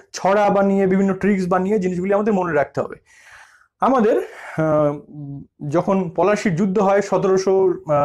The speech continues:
সাতান্ন খ্রিস্টাব্দে রবার্ট ক্লাইভের সাথে,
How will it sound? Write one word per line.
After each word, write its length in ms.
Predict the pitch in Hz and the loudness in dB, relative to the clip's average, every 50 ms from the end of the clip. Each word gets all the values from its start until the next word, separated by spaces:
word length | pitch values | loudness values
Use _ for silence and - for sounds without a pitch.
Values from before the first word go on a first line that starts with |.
| 143 139 | 0 0
সাতান্ন 440 | - - 175 175 190 208 214 220 208 | 0 -2 -2 0 0 0 0 0 0
খ্রিস্টাব্দে 520 | 160 202 185 - 180 151 147 147 190 254 - - _ - - - | 0 -2 -2 0 -2 -2 0 0 -2 -2 -4 -6 _ -20 -8 -2
রবার্ট 340 | 143 156 165 185 190 190 190 | 0 2 2 2 2 0 0
ক্লাইভের 320 | - 180 175 175 170 180 170 | 0 2 2 2 2 2 0
সাথে, 420 | - - 170 170 170 165 160 160 | 0 -2 -2 0 0 0 0 -2